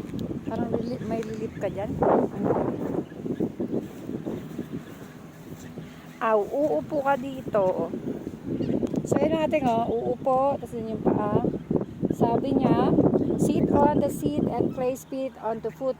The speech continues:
pads. Slowly push with the legs to raise the lower seat." Alright. Naintindihan niyo ba yun? Wala akong naintindihan. <laughs> Gawin na lang natin. Ah,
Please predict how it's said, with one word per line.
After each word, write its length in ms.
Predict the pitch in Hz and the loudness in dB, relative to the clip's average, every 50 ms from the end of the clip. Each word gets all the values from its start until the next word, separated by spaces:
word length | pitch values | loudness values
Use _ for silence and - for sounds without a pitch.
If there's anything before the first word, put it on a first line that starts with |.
| - | -2
pads. 480 | 226 202 180 170 160 147 143 - - - | 0 0 0 0 -2 -4 -8 -14 -14 -4
Slowly 320 | 214 233 240 254 262 277 | 0 0 2 2 0 -2
push 400 | 226 233 - 277 277 294 294 - | -6 -6 -4 -2 -2 -2 -4 -4
with 160 | - 233 220 185 | -6 -8 -4 -2
the 80 | 202 | -2
legs 400 | 196 190 196 202 202 196 214 - | 0 0 0 0 -2 -4 -6 -10
to 80 | - 190 | -8 -4
raise 400 | 180 185 190 196 202 208 - - | -4 -2 -2 -2 -4 -4 -6 -8
the 60 | 170 | -6
lower 240 | 165 175 185 185 190 | -4 -4 -2 -2 -4
seat." 320 | 180 175 - - 160 - - - - - - - - - - - - - - - - | -6 -6 -8 -12 -14 -14 -16 -20 -20 -20 -20 -20 -20 -20 -20 -20 -20 -20 -18 -8 -6
Alright. 400 | 202 196 196 196 185 151 - - - - - - - - - - - - - - - - - - - - - - - - - - - - - - - - - - | -4 -2 0 0 0 -2 -4 -8 -14 -16 -16 -16 -18 -18 -20 -20 -20 -20 -20 -20 -20 -20 -20 -20 -14 -14 -14 -12 -12 -14 -14 -14 -14 -14 -12 -12 -12 -14 -12 -6
Naintindihan 480 | - 247 247 233 262 269 254 277 285 285 | -2 -2 0 0 0 4 6 6 6 8
niyo 80 | 277 | 8
ba 80 | 233 247 | 8 10
yun? 240 | 254 254 269 311 339 | 10 10 8 8 6
Wala 240 | 285 285 269 254 | 4 6 6 6
akong 80 | 254 277 | 6 4
naintindihan. 480 | 269 262 277 262 226 208 185 147 139 156 214 202 - - - - - - - - - - - - - - - | 0 -2 -2 0 0 2 0 0 0 -2 -4 -4 -4 -10 -14 -16 -18 -18 -18 -20 -20 -20 -20 -16 -16 -14 -12
<laughs> 920 | - - - - - - - - - - - - - - - - - 277 240 | -12 -12 -12 -14 -16 -16 -18 -20 -20 -18 -16 -14 -14 -14 -16 -10 -6 0 0
Gawin 200 | 285 285 302 285 | 2 2 4 4
na 160 | 285 277 269 | 4 4 4
lang 160 | 262 254 247 | 2 2 0
natin. 480 | 226 208 202 - 190 185 - 185 202 190 185 180 - - - - - - - - - - - - - - - - - - - - - - - - - - - - - - - - - - - - - - - | -2 -4 -4 -4 -6 -8 -6 -8 -8 -10 -10 -12 -16 -18 -18 -18 -18 -18 -18 -18 -18 -18 -18 -18 -18 -20 -20 -20 -20 -20 -20 -18 -18 -18 -18 -18 -18 -18 -14 -4 -2 -2 -2 -2 -6 -12 -14 -16 -16 -16 -6
Ah, 880 | - - 359 359 370 370 370 381 381 392 392 392 392 392 392 392 392 | 0 2 4 4 4 4 4 4 4 4 4 6 6 6 6 4 4